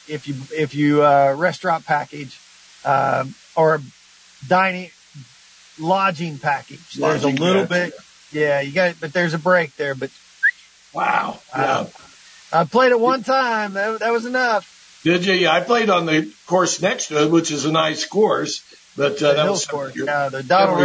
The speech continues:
Speaker 1: Ross
Speaker 2: years back.
Speaker 1: course. Donald
Speaker 2: Yeah.
Speaker 1: Ross course is pretty nice too.
Speaker 2: Donald Ross course, yeah.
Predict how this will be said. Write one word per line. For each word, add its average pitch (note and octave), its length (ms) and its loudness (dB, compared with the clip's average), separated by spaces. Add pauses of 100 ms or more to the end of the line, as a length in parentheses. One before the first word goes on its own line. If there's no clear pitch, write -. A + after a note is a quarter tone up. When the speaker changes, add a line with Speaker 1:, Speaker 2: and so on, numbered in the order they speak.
Speaker 1:
Ross D#3+ 120 2
Speaker 2:
years - 100 -14
back. D#3 240 -6
Speaker 1:
course. - 120 -18 (400)
Donald G3+ 320 2
Speaker 2:
Yeah. G3 100 2
Speaker 1:
Ross E3 180 -2
course D3+ 380 -10
is - 120 -20
pretty D3 200 -4
nice C3 360 -8
too. - 60 -6
Speaker 2:
Donald F3 200 2
Ross D3+ 220 0
course, A#2+ 320 -10
yeah. B2 160 -10